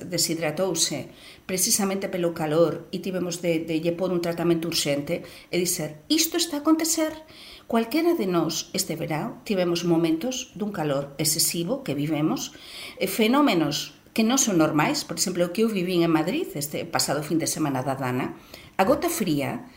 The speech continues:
Nós, cando estudábamos na escola, cando estudábamos que acontecía? Eu, por exemplo, a gota fría era no Levante, por exemplo, a partir de setembro. Agora a gota fría estáse a adiantar.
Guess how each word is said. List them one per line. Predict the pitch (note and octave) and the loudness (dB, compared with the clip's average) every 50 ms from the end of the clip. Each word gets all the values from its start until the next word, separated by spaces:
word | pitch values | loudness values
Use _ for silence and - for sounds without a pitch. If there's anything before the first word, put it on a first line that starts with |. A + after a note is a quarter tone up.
| - - - | -20 -18 -8
Nós, | - G3+ A3+ C#4+ D4 | -2 2 2 2 2
cando | - - F#3 D#3+ D#3+ | 2 2 2 2 2
estudábamos | D#3+ - G3+ E3+ D#3 C3+ C#3 C3+ D3 D3+ E3+ | 0 -2 -2 -2 -2 -2 -2 -2 -4 -4 -2
na | G#3+ A3+ | -4 -4
escola, | - - - E3+ E3 D#3+ G3+ - - - - - | -4 -2 0 0 0 0 -2 -6 -10 -16 -20 -8
cando | - - D#4+ E4+ E4+ | -2 0 2 2 2
estudábamos | D4+ - - A3+ F3 E3 D#3 D3+ C3+ C3 B2+ - - | 0 -2 -2 -2 -2 -2 -2 -2 -2 0 -2 -2 -2
que | D3+ D3+ | -4 -4
acontecía? | D#3+ D3+ - - - - - D3+ C#3 B2+ - - - - - - - | -2 -2 -2 -2 -2 -2 0 -2 -2 -4 -6 -10 -16 -18 -12 -6 -2
Eu, | F3 D3+ D#3 | -2 -2 -2
por | - - - C#3 | -4 -6 -4 -2
exemplo, | - - D3+ C#3 C3+ C#3 D3 C#3+ D3 | -2 -2 -2 -2 -2 -4 -4 -4 0
a | - D#3+ | 0 2
gota | E3 E3+ E3+ E3+ D3 | 2 2 0 0 -4
fría | - - D#3+ D3+ D3+ C#3+ C3+ C#3 C#3+ - - - - - - - - | -6 -4 -4 -2 0 0 -2 -2 -6 -12 -18 -20 -20 -20 -20 -4 2
era | - E3 D#3+ C#3 C#3+ | 2 4 4 6 4
no | D#3 E3+ E3 | 4 4 4
Levante, | D3+ C#3+ - C3 C3 C#3 C3 - E3 A#3 D#4 E4+ - - - - - - - - _ - - | 2 0 0 -2 -2 -4 -4 -2 -2 -4 -4 -4 -6 -16 -20 -20 -20 -20 -20 -20 _ -18 -12
por | - D3+ C#3+ | -10 -6 -2
exemplo, | C3 - - B2 A#2 A#2+ A#2+ D3 E3+ C#4 D#4 D#4+ - - - - - - _ | -2 -2 -2 -2 -6 -6 -6 -4 -4 -4 -4 -6 -12 -18 -20 -20 -20 -14 _
a | - A#3 - | -8 -6 -4
partir | A#3 A3+ - C4 C4 B3+ B3+ | -4 -4 -2 -4 -2 0 0
de | B3 | 0
setembro. | - - C#4 C#4+ D#4 D4+ B3 G3 F3 E3 F#3 F#3 F#3 - - - - _ - - - - - - - - | 0 0 0 0 2 2 2 2 0 -2 -4 -6 -8 -12 -16 -20 -20 _ -20 -20 -20 -20 -20 -8 -4 -2
Agora | A3 B3+ D#4 D#4+ E4+ E4+ | 0 2 2 2 0 0
a | E4 | -2
gota | D#4+ D#4 D#4 C#4 | -2 -2 -2 -4
fría | C4+ - C4 C4+ C#4+ | -4 -2 -2 0 0
estáse | C4+ - - B3+ - C4 | -2 0 0 0 2 2
a | C#4+ C#4 | 0 -2
adiantar. | C#4 C4+ C4+ C4 B3+ B3+ C#4+ D#4+ E4 | 0 -2 0 0 0 -2 -2 -4 -4